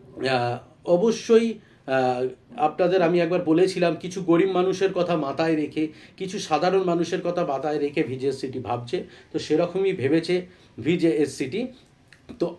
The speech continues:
আমরা আপনাদের কথা দিচ্ছি, যাদের কিছু কিছু সার্জারি দরকার হয়, অনেক সময় পয়সার অভাবে করতে পারেন না, বেশি পয়সার অভাবে,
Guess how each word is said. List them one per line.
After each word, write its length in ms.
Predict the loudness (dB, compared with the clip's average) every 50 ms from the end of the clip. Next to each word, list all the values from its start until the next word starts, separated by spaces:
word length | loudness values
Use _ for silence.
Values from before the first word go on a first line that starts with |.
| -4
আমরা 420 | 4 4 6 6 6 2 2 2 2
আপনাদের 360 | 2 2 0 2 2 2 0
কথা 240 | 0 0 0 0 0
দিচ্ছি, 280 | 0 -2 -4 -4 -4
যাদের 320 | 0 2 2 2 2 0 -2
কিছু 260 | -2 -4 -6 -6 -6
কিছু 200 | -6 -4 -6 -6
সার্জারি 460 | -2 -2 -4 -2 0 0 0 0 0
দরকার 420 | 0 0 0 0 2 0 0 0 2
হয়, 200 | 0 -2 -2 -2 -6 -14 -20 -20 -20 -10 -6
অনেক 220 | -2 0 0 0
সময় 220 | -2 0 0 0 0 0
পয়সার 300 | 0 -2 0 0 0 2
অভাবে 240 | 2 0 0 -2 0
করতে 320 | -2 -2 -2 0 0 0
পারেন 300 | 2 2 2 2 2 0
না, 140 | 0 -2 -2
বেশি 280 | -4 -6 -4 -4 -6
পয়সার 340 | -4 -2 -4 -2 -2 -2 -2
অভাবে, 320 | -2 -2 -2 -2 -4 -4